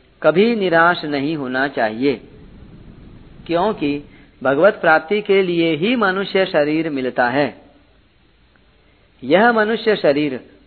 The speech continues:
भोग योनि नहीं है, इसको सामान्यतः कर्म योनि कहते हैं, परंतु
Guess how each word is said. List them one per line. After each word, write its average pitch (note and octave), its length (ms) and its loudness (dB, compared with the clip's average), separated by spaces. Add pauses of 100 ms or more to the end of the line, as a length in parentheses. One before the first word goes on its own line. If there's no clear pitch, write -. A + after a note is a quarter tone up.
भोग E3 300 2
योनि F#3 360 0
नहीं D#3+ 300 -4
है, B2+ 180 -4 (840)
इसको D#3+ 340 -2 (520)
सामान्यतः D3+ 800 -2 (320)
कर्म F#3 260 4
योनि F3 340 0
कहते C3 360 -2
हैं, G#2+ 220 -10 (600)
परंतु C#3 520 -2